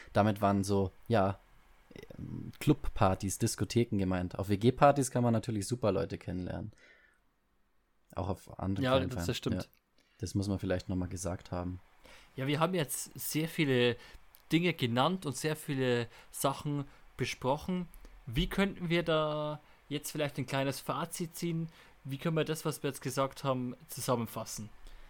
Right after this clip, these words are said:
Speaker 1: Ja, also um dieses große Thema jetzt final zu beschließen, <laughs> äh, glaube ich, haben zwei Folgen nicht ganz gereicht. Aber ich würd das jetzt vorerst mal, äh, so festhalten, dass,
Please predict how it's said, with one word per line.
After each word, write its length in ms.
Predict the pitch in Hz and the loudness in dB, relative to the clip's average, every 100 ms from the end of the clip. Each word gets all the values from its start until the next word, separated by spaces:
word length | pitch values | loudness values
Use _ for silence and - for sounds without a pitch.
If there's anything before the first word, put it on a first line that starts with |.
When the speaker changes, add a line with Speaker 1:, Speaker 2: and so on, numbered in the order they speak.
| - - | -20 -16
Speaker 1:
Ja, 180 | - 80 | -6 -4
also 220 | 82 95 | -2 -4
um 120 | 92 98 | -4 -2
dieses 340 | 98 98 - | -2 -4 -2
große 440 | 107 104 117 117 | -2 0 0 0
Thema 480 | 101 - 107 113 101 | -4 -2 0 2 2
jetzt 180 | 95 - | 0 -2
final 400 | - 98 92 104 | -2 0 2 0
zu 160 | - 98 | -4 -6
beschließen, 680 | 98 - 101 120 117 107 | -4 -2 0 2 2 0
<laughs> 20 | - | 2
äh, 180 | 117 - 135 120 - - | 2 4 6 4 2 -8
glaube 380 | 113 104 113 107 | 0 2 4 0
ich, 100 | 113 | 2
haben 320 | 101 104 90 | 2 2 -2
zwei 280 | - 98 98 | -4 2 2
Folgen 300 | - 107 113 | 4 4 6
nicht 160 | 107 - | 2 4
ganz 260 | 101 110 | 2 2
gereicht. 400 | - 95 101 127 | 2 4 4 4
Aber 100 | 110 | 2
ich 140 | 101 - - - - | 0 -2 -18 -12 0
würd 180 | 127 | 2
das 100 | 131 | 2
jetzt 220 | 117 101 - | 0 -4 -4
vorerst 520 | - 110 107 107 - | 2 4 6 2 4
mal, 240 | 101 98 - - - | 4 4 0 -16 -14
äh, 260 | - 101 92 | -2 0 0
so 240 | - 131 139 | 0 -2 -2
festhalten, 720 | 147 131 - 120 117 - 110 | -2 -4 -2 0 0 0 0
dass, 280 | 104 101 | 0 -2